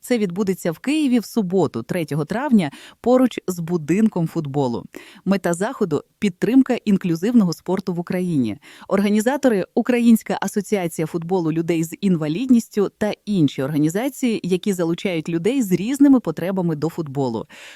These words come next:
В Україні близько трьох мільйонів людей з інвалідністю. Фестиваль прагне забезпечити рівний доступ до спорту для всіх,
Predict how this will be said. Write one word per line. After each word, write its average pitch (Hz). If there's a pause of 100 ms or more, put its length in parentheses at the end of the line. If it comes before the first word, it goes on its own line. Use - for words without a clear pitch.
В 190
Україні 254
близько 202
трьох 233
мільйонів 175
людей 165
з 180
інвалідністю. 170 (340)
Фестиваль 214
прагне 214
забезпечити 196
рівний 190
доступ 170
до 160
спорту 247
для 180
всіх, 175